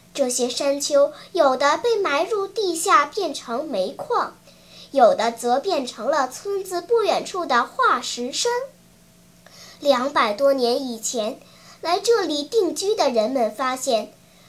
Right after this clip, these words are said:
这些化石质地光滑结实，不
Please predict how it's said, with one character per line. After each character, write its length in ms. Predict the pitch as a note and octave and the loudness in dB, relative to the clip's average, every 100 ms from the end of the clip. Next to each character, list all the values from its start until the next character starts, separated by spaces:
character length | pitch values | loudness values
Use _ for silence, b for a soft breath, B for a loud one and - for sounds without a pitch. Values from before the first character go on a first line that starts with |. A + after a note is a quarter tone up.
| b | b
这 180 | - A4+ | 0 0
些 220 | G4+ A4 | 2 2
化 320 | A4+ A#4 G#4+ F4+ | 2 4 6 4
石 320 | - C4+ D#4 | 2 2 2
质 320 | D4+ F#4 C#4+ | 0 -4 -4
地 320 | - D#4 B3 | -4 -6 -6
光 300 | B3 G4 G4 | -4 -2 -2
滑 340 | G4 C4 A3 C#4 | -4 -4 -2 -4
结 180 | - A#4+ C#5+ C#5+ | 0 4 4 4
实， 300 | - - b b b b b | -2 -6 b b b b b
不 240 | - G4+ | 2 4